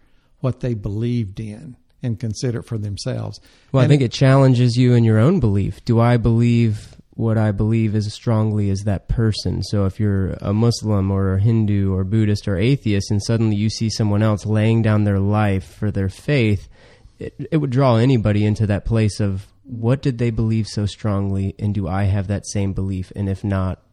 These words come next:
Speaker 2: should I consider what they believe?
Speaker 1: Exactly. And,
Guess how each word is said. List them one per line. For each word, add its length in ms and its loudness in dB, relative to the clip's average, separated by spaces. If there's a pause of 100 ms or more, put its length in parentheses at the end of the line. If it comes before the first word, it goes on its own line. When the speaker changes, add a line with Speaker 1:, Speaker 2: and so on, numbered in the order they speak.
(120)
Speaker 2:
should 280 -2
I 100 2
consider 720 -2
what 220 -6
they 140 -4
believe? 500 -8 (200)
Speaker 1:
Exactly. 840 -4
And, 260 -2